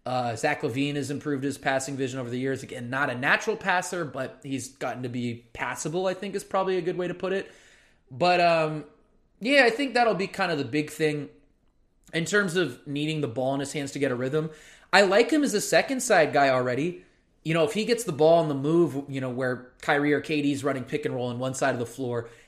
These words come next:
and they kick it to, to Cam on the skip pass,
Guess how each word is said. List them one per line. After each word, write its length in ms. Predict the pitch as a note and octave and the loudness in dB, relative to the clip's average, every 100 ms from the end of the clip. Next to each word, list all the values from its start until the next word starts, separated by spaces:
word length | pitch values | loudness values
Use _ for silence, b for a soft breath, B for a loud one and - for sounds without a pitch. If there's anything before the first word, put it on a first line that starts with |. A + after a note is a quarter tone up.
| B | B
and 100 | C#3+ | -2
they 100 | C#3 | -2
kick 280 | C3+ F3 E3+ | 0 -2 0
it 100 | D#3 | -2
to, 140 | D3+ C#3 - - _ _ | -2 -4 -6 -12 _ _
to 100 | E3 | -4
Cam 340 | D3+ D#3 D3 C3+ | -4 -2 -2 -4
on 120 | B2+ | -6
the 60 | |
skip 320 | A2+ - D3+ - | -8 -4 -4 -2
pass, 460 | C#3+ C3 B2 - | -2 0 -4 -8